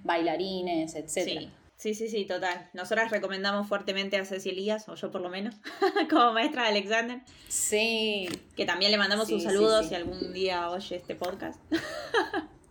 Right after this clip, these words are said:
Speaker 1: Ay, sí. Ceci Elías, Andreu Chitel,
Speaker 2: Sí.
Speaker 1: eh, Kevin Litvin, son quienes estuvieron con nosotros. Eh,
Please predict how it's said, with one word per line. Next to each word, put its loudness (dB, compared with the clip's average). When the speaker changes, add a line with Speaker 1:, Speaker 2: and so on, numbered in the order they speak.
Speaker 1:
Ay, -4
sí. -2
Ceci 2
Elías, 2
Andreu 0
Chitel, 2
Speaker 2:
Sí. -6
Speaker 1:
eh, -4
Kevin 0
Litvin, -2
son -4
quienes -4
estuvieron -2
con 2
nosotros. -6
Eh, -12